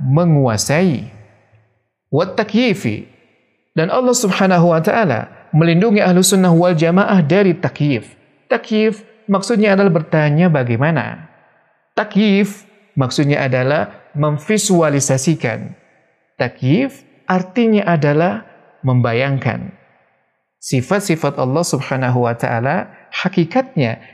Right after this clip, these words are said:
tidak bisa ditanyakan bagaimana, tidak bisa divisualisasikan, tidak bisa dibayangkan.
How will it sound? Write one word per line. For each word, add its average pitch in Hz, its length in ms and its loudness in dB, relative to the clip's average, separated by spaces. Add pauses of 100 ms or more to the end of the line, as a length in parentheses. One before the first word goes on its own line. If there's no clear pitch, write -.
(140)
tidak 165 400 0
bisa 131 240 -2
ditanyakan 123 640 0
bagaimana, 120 800 -2 (560)
tidak 202 400 2
bisa 170 240 2
divisualisasikan, 139 1400 -2 (480)
tidak 156 480 2
bisa 123 260 0
dibayangkan. 120 960 -2